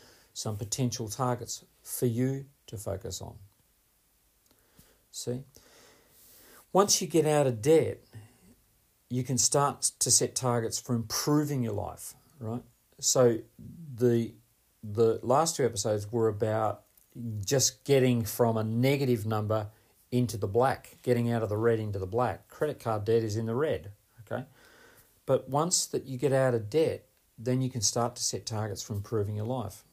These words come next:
like setting up an emergency fund or owning your own home or taking a well-owned holiday,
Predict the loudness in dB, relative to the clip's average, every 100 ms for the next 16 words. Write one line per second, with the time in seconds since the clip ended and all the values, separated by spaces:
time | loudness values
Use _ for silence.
0 | _ _ -10 -4 -4 -4 -2 0 0 0
1 | -4 -4 -2 2 2 0 -6 -6 -8 -10
2 | -10 -16 _ _ _ _ _ -20 _ _
3 | 2 2 4 0 2 0 0 -2 -4 -2
4 | -4 -6 -12 _ _ -10 -6 -4 -4 -4
5 | -2 0 0 -2 -4 -4 -2 -2 -4 -8